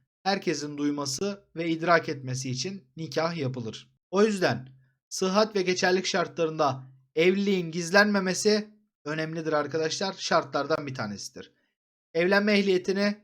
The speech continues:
gördük inikat şartlarında. Evliliğe engel durumlar,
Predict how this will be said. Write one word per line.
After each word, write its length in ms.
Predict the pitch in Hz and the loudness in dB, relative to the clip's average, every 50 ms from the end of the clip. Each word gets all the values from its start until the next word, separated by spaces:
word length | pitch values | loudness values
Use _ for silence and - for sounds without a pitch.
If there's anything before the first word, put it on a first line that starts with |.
| _ _ _ | _ _ _
gördük 440 | 156 170 170 165 156 - 175 180 - | 2 4 4 4 4 2 -4 -8 -8
inikat 360 | 165 156 147 160 156 147 135 | -10 -8 -4 -2 -2 -2 -2
şartlarında. 600 | - 147 135 131 131 - 117 107 104 95 90 - _ _ _ _ _ _ _ _ - | -2 -2 -2 -4 -6 -6 -8 -8 -8 -10 -10 -14 _ _ _ _ _ _ _ _ 2
Evliliğe 500 | 170 190 208 214 220 220 214 214 220 220 220 214 - | 4 4 4 4 4 6 8 10 10 10 8 6 2
engel 480 | 196 196 202 202 202 208 202 202 196 175 | 0 0 2 4 6 6 6 6 4 2
durumlar, 640 | 175 170 175 175 175 175 170 160 131 - - - | 0 -2 -2 4 6 8 8 8 6 0 -14 -20